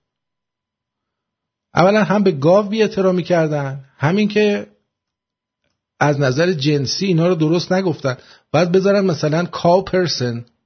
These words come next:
چون نباید، جنسیت معنا نداره، کاپرسن باید بگن، نباید بگن کابویز.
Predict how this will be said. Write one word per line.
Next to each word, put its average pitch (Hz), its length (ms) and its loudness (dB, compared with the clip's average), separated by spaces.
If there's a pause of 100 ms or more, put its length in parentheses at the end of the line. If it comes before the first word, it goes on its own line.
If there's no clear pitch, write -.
(1080)
چون 143 480 -2 (240)
نباید، 127 760 -2
جنسیت 131 560 -2
معنا 139 300 0
نداره، 107 380 -4
کاپرسن 123 840 -2
باید 90 200 -6
بگن، 87 280 -10 (1300)
نباید 135 360 2
بگن 95 220 -6
کابویز. 92 760 -6